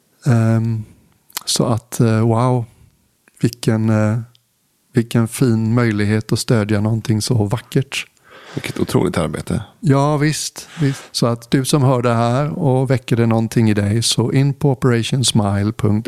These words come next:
Speaker 1: se och visa att du också gläds och får hjälpa till på det här sättet.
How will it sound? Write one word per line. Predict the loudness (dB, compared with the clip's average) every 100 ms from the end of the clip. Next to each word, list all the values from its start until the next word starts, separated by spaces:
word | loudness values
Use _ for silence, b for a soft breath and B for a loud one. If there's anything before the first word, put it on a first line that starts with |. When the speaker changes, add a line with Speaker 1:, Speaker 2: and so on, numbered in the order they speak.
| -2
Speaker 1:
se | 0 0 0 0 -4 B B -4
och | 0 2
visa | 2 0 0 0 -2 -4
att | -4 -4 _ -2
du | -2 0
också | -2 -2 -2 -2
gläds | 0 0 -2 -2
och | -2
får | 0
hjälpa | -2 -2 -4
till | -2 -2
på | -2
det | -2
här | -2
sättet. | -2 -4 -8